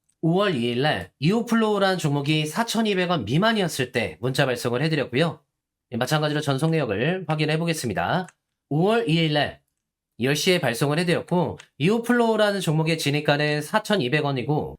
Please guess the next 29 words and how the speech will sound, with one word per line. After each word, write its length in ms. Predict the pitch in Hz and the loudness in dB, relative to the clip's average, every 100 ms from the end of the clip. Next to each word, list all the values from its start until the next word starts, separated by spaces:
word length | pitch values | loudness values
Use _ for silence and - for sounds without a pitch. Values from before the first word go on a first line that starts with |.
| - | -10
목표가는 540 | 117 170 160 156 160 | -4 0 2 2 2
만 140 | 110 | -2
칠천 360 | 123 214 208 214 | -2 -4 0 0
원으로 220 | 196 180 | 0 0
보시면 280 | 123 117 143 | -2 -2 -2
된다라고 1160 | 110 95 95 107 98 _ _ _ _ 110 113 127 | -2 -2 -2 -2 -6 _ _ _ _ -4 -2 0
전달을 340 | 131 143 143 | 0 0 0
해드렸고요. 640 | 185 196 143 117 175 165 _ _ _ _ _ _ | 2 2 2 0 0 -2 _ _ _ _ _ _
이 60 | 113 | -4
단순하게 520 | 143 160 226 226 220 | -2 0 2 2 2
가격만 540 | 226 160 226 247 240 | 0 2 2 4 2
말씀을 380 | 156 127 170 165 | 0 0 0 0
드린 200 | 156 147 | 0 0
게 60 | 160 | 0
아니라 520 | 107 101 156 110 - _ _ - | -2 2 2 0 -6 _ _ -6
인슐린 540 | 143 190 175 247 247 240 | -2 0 0 0 0 0
펌프에 360 | 254 254 262 | -2 2 0
대한 220 | 247 214 120 | 2 0 -2
이슈로 640 | 113 151 120 123 120 87 - _ _ _ _ _ - 110 | -2 -2 -2 -2 -2 -4 -8 _ _ _ _ _ -10 -6
크게 220 | - 233 | -2 0
하락을 380 | 226 233 233 220 | 2 2 2 2
하고 400 | 131 147 147 113 | 0 0 -2 -2
저점을 440 | - 143 233 240 | -4 0 2 2
하면서 320 | 233 214 190 190 | 2 0 0 -2
횡보를 360 | 247 269 254 | 0 0 2
하고 160 | 240 208 | 2 0
있는 220 | 156 143 | 0 -2
내용들 320 | 107 120 120 | -2 -2 -2
때문에 460 | 165 143 135 170 | 0 0 0 -2